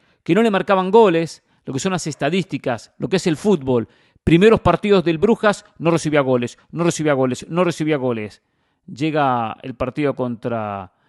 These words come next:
el Porto y lo llena de goles. Llega el partido de ayer contra el Benfica y lo llena de goles. Al fin y al cabo, estos equipos pueden ser la sorpresa un partido, dos partidos,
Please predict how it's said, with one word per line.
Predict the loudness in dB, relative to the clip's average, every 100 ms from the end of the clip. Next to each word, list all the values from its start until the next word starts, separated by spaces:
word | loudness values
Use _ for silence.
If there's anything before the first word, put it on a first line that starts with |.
| _
el | -12 -4
Porto | -2 -2 -6 -8 -12 -10
y |
lo | -6
llena | -4 -4
de | -4
goles. | -2 -4 -6 -12
Llega | -8 -2 -2
el | 0
partido | -4 -2 0
de | 2
ayer | 0 0
contra | -2 -2
el |
Benfica | -2 -2 -2 -2 -4 -6
y | -4
lo | -2
llena | -4 -4
de | -6
goles. | -6 -8 -10 -16 _ -10
Al | -8
fin | -6
y |
al | -6
cabo, | -4 -6
estos | -6
equipos | -10 -12 -14 -10
pueden | -8 -8
ser | -6
la | -6
sorpresa | -4 -4 -2 -4 -4 -6
un | -2
partido, | -2 0 0 2
dos | 2 0
partidos, | -2 -2 -4 -4 -8